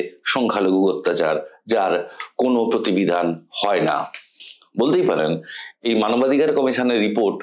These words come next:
বাংলাদেশের ক্ষেত্রে এত গুরুত্বপূর্ণ কেন? বিশ্লেষকরা বলছেন মার্কিন পররাষ্ট্র দপ্তরের প্রতিবেদনে বাংলাদেশের মানবাধিকার লঙ্ঘনের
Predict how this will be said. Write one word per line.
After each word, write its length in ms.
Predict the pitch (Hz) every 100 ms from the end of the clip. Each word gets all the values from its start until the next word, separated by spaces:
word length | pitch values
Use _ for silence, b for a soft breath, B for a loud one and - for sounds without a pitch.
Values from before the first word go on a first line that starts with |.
| B B -
বাংলাদেশের 560 | 104 113 117 113 117 113
ক্ষেত্রে 340 | 107 - 123
এত 240 | 101 95
গুরুত্বপূর্ণ 680 | 98 98 98 - 90 98 101
কেন? 200 | 101 85 73 - _ B B B B -
বিশ্লেষকরা 520 | 127 196 196 190 180
বলছেন 400 | 120 95 - 78 80 - _ -
মার্কিন 460 | 110 127 123 160 156
পররাষ্ট্র 500 | 120 117 135 139 147
দপ্তরের 520 | 139 131 - 139 139
প্রতিবেদনে 580 | 127 - 123 131 107 78 78 B B _
বাংলাদেশের 760 | - 110 127 135 131 - 143 131
মানবাধিকার 680 | 98 107 117 127 123 139
লঙ্ঘনের 840 | 120 101 113 113 147 147 90 -